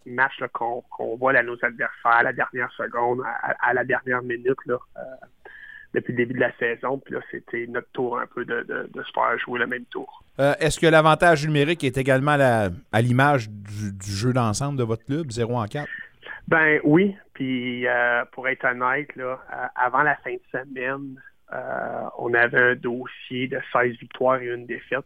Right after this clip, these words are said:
Speaker 1: dans les dix-sept matchs. On n'avait pas perdu une fois, là, la, la bataille des, euh,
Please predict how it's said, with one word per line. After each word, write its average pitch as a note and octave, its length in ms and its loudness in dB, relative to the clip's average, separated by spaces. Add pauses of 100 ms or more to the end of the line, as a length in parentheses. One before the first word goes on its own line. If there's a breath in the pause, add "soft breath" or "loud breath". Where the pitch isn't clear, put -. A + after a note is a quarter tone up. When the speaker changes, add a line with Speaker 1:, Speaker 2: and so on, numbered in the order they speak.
Speaker 1:
dans A#2+ 80 -2
les A#2+ 160 -8
dix-sept - 380 -8
matchs. A#2+ 460 -6 (520)
On A#2+ 80 -6
n'avait A#2 200 -4
pas - 180 -6
perdu B2+ 340 -6
une A#2+ 80 -10
fois, B2+ 240 -4
là, B2 140 -2
la, B2+ 200 -4
la B2+ 140 -4
bataille A#2+ 520 2
des, A#2 340 -8
euh, G#2+ 140 -4